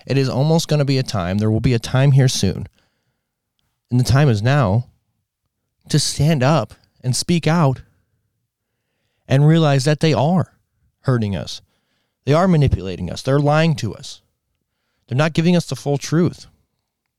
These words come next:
And until we stand up and say enough is enough,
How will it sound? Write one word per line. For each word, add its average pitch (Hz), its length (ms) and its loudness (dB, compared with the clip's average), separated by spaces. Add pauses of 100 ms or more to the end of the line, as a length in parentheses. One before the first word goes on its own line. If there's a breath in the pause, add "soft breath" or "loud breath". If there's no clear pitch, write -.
(840)
And 160 120 2
until 175 500 0 (1600)
we 131 100 -2
stand 147 380 0
up 151 220 0 (920)
and 117 140 0
say 147 140 -2
enough 123 420 0
is 143 100 -4
enough, 123 460 -4